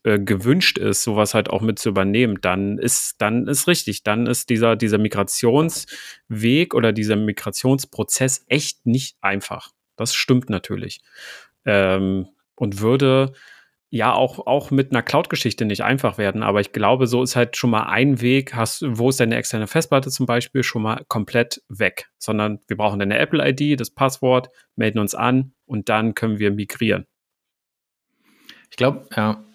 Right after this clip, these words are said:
Speaker 2: Ich, also ich würd sagen, ein Key-Tool, um das Ganze zu lösen für den vielleicht Privatnutzer, ist,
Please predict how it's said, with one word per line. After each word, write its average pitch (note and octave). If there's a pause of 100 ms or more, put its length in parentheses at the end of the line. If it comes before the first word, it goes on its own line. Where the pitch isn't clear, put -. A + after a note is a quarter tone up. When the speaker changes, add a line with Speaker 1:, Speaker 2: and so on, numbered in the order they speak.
(200)
Speaker 2:
Ich, -
also D3+
ich -
würd E3+
sagen, C#3
ein C#3 (100)
Key-Tool, D3+
um A2
das A2
Ganze B2 (160)
zu -
lösen A#2+
für A#2
den G#2+
vielleicht A2+
Privatnutzer, G#2 (460)
ist, B2